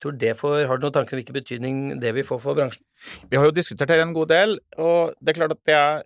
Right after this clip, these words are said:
Speaker 2: det, man kan jo selvfølgelig se for seg det at, eh, for det første så er det jo opp til den enkelte å ta vare på, eh, sin egen integritet, og, og,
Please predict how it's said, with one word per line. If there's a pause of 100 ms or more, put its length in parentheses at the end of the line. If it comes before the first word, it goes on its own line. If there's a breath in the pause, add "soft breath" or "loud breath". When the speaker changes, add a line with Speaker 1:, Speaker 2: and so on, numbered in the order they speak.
Speaker 2:
det,
man
kan
jo
selvfølgelig
se
for
seg
det
at, (1160 loud breath)
eh,
for
det
første
så (180)
er
det
jo
opp
til
den
enkelte
å
ta
vare
på, (400)
eh,
sin
egen
integritet,
og,
og,